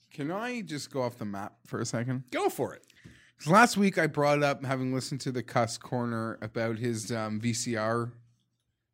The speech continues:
Speaker 1: um, expertise.
Speaker 2: Yes.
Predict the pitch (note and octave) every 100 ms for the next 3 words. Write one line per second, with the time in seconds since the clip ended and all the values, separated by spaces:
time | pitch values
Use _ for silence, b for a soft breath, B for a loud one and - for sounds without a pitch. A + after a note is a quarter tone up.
0 | _ _ A#2 A2+ A2 A2+ A2+ A2 - _
1 | _ _ _ - D3 - D3 E3 E3 -
2 | F3 E3 - -